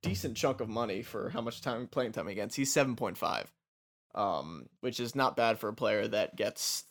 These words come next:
thirty minutes a week on average. So I'm not too mad about this one. <clears throat> It is handy-, handcuffing me a little bit because Mahrez or Foden is going to play. If Foden gets injured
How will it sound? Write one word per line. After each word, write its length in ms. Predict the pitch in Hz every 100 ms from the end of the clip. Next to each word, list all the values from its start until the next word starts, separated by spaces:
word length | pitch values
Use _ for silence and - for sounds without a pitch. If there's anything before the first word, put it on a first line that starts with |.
| -
thirty 240 | 127 113
minutes 260 | 104 98 110
a 40 | 110
week 200 | 110 -
on 100 | -
average. 440 | - - - - _ _
So 520 | - 123 95 80 85 - _ _ _ _ _ _ _ _ _ _ 143
I'm 120 | 143
not 160 | 135
too 80 | 131
mad 200 | 117 113
about 180 | 117 120
this 180 | 120 -
one. 240 | 123 120 - -
<clears throat> 160 | 277 285 233 170 127
It 180 | 135 151
is 240 | 170 180
handy-, 400 | 151 139 147 131 -
handcuffing 500 | 147 143 151 151 147
me 80 | 127
a 80 |
little 220 | 107 127 135
bit 180 | 143
because 400 | - 135 120 117 - _ _ _ _ _ -
Mahrez 300 | 123 139 131 131
or 40 |
Foden 320 | - 131 117
is 140 | 104 117
going 200 | 127 127
to 60 | 123
play. 320 | 135 131 135
If 180 | 90 -
Foden 260 | 127 127 120
gets 180 | 110
injured 460 | 113 117 117 117